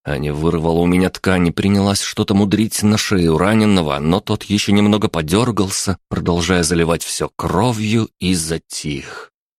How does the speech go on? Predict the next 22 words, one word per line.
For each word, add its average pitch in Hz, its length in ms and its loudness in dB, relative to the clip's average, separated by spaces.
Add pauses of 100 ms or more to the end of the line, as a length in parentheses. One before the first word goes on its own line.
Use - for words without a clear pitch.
(120)
Через 80 360 -2
разбитое 82 560 0
окно 87 360 0
в - 120 -10
комнату 92 440 0
влетел 98 520 2
крюк. 104 640 0 (120)
Едва 80 360 0
не 85 100 2
зацепив 85 540 0
Аню, 95 360 0
ударился 101 580 2
об 101 180 2 (100)
пол, 78 260 0 (120)
проскрёб 87 580 -2
его 82 380 2
и 123 80 4
упёрся 110 500 0
в 95 80 -4
бревно 90 380 2
под 82 160 0
окном. 73 460 -2